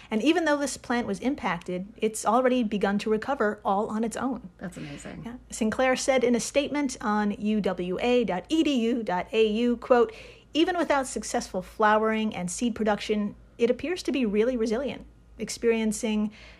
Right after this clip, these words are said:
Speaker 1: a wide range of temperatures and salinities, plus extreme high light conditions, which together would typically be highly stressful for most plants.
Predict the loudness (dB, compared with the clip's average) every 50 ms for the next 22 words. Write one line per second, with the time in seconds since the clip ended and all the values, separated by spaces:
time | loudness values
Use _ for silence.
0 | -4 0 4 4 4 4 2 2 2 2 4 6 6 6 6 4 0 0 0 0
1 | 0 0 2 4 4 6 6 6 6 4 4 0 -2 -4 -4 -4 -4 -4 -4 -6
2 | -6 -4 -2 0 2 4 4 4 4 2 2 2 2 2 0 -2 -6 -8 -8 -8
3 | -6 -6 -8 -6 -2 -2 0 0 0 -2 -4 -4 -4 -2 -2 -2 -2 -4 -4 -4
4 | 0 2 2 2 2 0 -2 -2 -2 -4 -8 -16 -20 -20 -20 -6 -2 -2 0 0
5 | 0 0 2 2 2 2 2 2 4 4 4 4 2 -2 -6 -6 -6 -6 -6 -6
6 | -6 -4 -4 -2 -2 -2 -2 -2 0 0 0 0 0 -2 -4 -4 -4 -4 -4 -4
7 | -4 -4 -4 -4 -4 -4 -2 -4 -4 -6 -6 -6 -6 -8 -10 -12 -16 -18